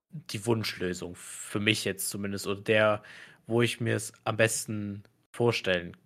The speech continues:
konnte, dass er es gut reinpasst und,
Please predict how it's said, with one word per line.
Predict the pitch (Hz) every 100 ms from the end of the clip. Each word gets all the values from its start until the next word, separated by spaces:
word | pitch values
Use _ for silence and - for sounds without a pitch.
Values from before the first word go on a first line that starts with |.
| _
konnte, | - 101 95 92
dass | 92 -
er | 98
es | 90 - - - - _ _ _ _ _ _ _ _
gut | 110 101
reinpasst | 101 113 110 113 101 - -
und, | 104 98 92 -